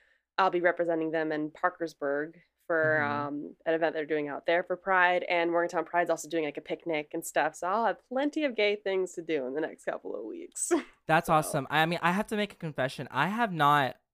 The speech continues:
Speaker 2: attended any sort of Pride event ever, and I'm looking to
Speaker 1: Mm.
Speaker 2: change that this month.
Speaker 1: Yes, please
Speaker 2: There are,
Speaker 1: do.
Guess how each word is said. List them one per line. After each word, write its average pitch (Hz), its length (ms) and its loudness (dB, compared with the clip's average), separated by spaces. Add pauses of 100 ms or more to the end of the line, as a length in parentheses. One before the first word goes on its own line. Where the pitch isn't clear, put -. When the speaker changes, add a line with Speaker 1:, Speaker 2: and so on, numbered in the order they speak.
(320)
Speaker 2:
attended 139 640 -2
any 135 320 -2
sort 123 320 -2
of 117 240 -4
Pride 120 280 0
event - 540 -10 (160)
ever, 101 540 -2 (400)
and 151 120 2
I'm 165 200 0
looking 190 320 2
to 170 80 0
Speaker 1:
Mm. 156 80 -2
Speaker 2:
change 139 240 -2
that 113 200 -2
this 127 220 -8
month. 123 380 -10 (320)
Speaker 1:
Yes, 339 400 2
please - 80 -20
Speaker 2:
There 175 180 6
are, 175 260 8
Speaker 1:
do. 170 300 -4